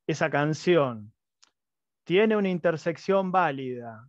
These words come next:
con el conjunto de palabras de reggaetón, yo devuelvo vocabulario reggaetón sí, y si no, no. ¿Sí? Entonces ahí armo una variable categórica adicional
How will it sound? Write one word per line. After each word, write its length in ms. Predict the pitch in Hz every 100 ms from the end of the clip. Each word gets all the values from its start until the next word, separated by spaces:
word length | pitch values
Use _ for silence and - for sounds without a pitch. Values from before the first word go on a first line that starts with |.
| -
con 440 | 175 170 139 113 -
el 220 | 127 123
conjunto 880 | - 135 131 185 196 190 190 175 170
de 360 | 175 175 151 123
palabras 640 | 127 131 165 156 135 120 113
de 600 | 117 117 113 107 104 104
reggaetón, 760 | 113 127 160 170 190 190 226 _ _ _ _ _ _ _ _ _ _ _ _ _
yo 180 | - 226
devuelvo 680 | 196 208 208 214 214 254 _ _ _ _ _ _ - - -
vocabulario 720 | 175 175 180 190 208 196 165
reggaetón 500 | 165 165 175 220 196
sí, 380 | - 139 110 _ _ _ _ _
y 120 | 156
si 200 | 151 220
no, 220 | 233 254
no. 300 | 220 143 120 - _ _ _ _ _ _ _ _ _ _ _ _ _ _ _ _
¿Sí? 120 | - 202
Entonces 400 | 156 196 196 202
ahí 240 | 226 247
armo 380 | 208 196 180 170
una 240 | 185 170
variable 440 | 165 165 180 175 160
categórica 640 | 151 156 165 175 170 165
adicional 680 | 175 175 - 233 226 220